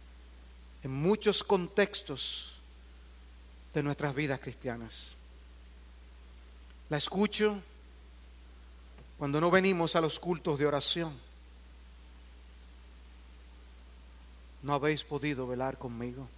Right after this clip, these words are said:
una hora". La escucho cuando no oramos como familia.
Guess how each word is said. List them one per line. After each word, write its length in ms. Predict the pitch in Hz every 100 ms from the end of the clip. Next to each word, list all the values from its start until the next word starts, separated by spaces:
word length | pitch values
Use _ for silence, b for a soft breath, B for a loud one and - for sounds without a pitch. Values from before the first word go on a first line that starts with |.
| - - - -
una 260 | 117 120 120
hora". 220 | 127 123 - - - - - - - - - - b b b b -
La 80 |
escucho 500 | 160 - 220 254 247
cuando 340 | - 208 190 196
no 180 | 196 202
oramos 500 | 190 208 175 147 -
como 240 | 156 147
familia. 560 | 151 139 165 165 131